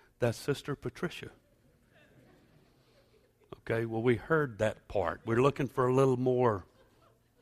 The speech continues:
How do you spell it, for example, would be a good place to start. But it's already begun that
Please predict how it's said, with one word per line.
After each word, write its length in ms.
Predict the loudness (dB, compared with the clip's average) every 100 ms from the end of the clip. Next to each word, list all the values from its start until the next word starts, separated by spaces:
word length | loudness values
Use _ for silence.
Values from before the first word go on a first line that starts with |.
| _ _ _ _ _ _ _ _ _ _ _ _ _ _ _ _ _ _ _ _
How 180 | 2 4
do 80 | 4
you 120 | 0
spell 400 | -2 8 10 10
it, 120 | 6
for 140 | 2
example, 540 | -2 -2 -6 -6 -12 -14 _ _ _ -10
would 120 | -2
be 120 | 0
a 40 | 0
good 220 | 0 0
place 240 | -2 -2
to 60 | -8
start. 220 | -18 -18 _ -20 -20 -20 -20 _ 2
But 120 | 4
it's 160 | 6 6
already 480 | 6 8 8 6 4
begun 760 | 2 2 2 2 -2 -8 -14 -18 _ _ _ -20 -6
that 200 | -2